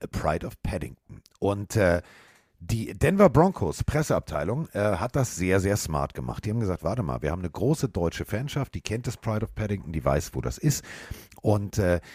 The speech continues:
deswegen würde ich doch an eurer Stelle Samstagabend mal das altehrwürdige Pride of Paddington ansteuern. Punkt eins, werden da ganz viele Menschen offiziell in Orange rumlaufen. Punkt zwei, werden da sehr viele ehemalige Spieler der Broncos rumlaufen.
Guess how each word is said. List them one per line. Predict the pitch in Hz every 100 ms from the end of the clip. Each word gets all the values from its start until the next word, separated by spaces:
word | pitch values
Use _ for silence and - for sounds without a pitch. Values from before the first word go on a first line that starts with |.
| - -
deswegen | 151 180 - 151 87
würde | 131 170
ich | - -
doch | 151 107
an | 117
eurer | - 147 180 117
Stelle | 73 58 - _ _ _ _ _ _ - -
Samstagabend | 160 - 135 - 120 - 92 107
mal | 82 87
das | 92 -
altehrwürdige | - 165 - 113 113 113 101 98 101 - -
Pride | - 95 117
of | 120 -
Paddington | 101 120 - _ -
ansteuern. | - - - 92 - - _
Punkt | - 165 190
eins, | 135 175 208 - - - - -
werden | 117 143
da | 127
ganz | - 120 151
viele | - 143 120
Menschen | 104 107 135
offiziell | - 107 120 - - 98 98
in | 127
Orange | 110 101 107 -
rumlaufen. | 64 - - - _ _ _
Punkt | 98 98 -
zwei, | - 90 117 143
werden | 123 120 110
da | 101 98
sehr | 82 98 92
viele | 107 90
ehemalige | - 101 92 87 87 98
Spieler | - 175 90
der | 64
Broncos | 58 64 - - -
rumlaufen. | 60 55 - -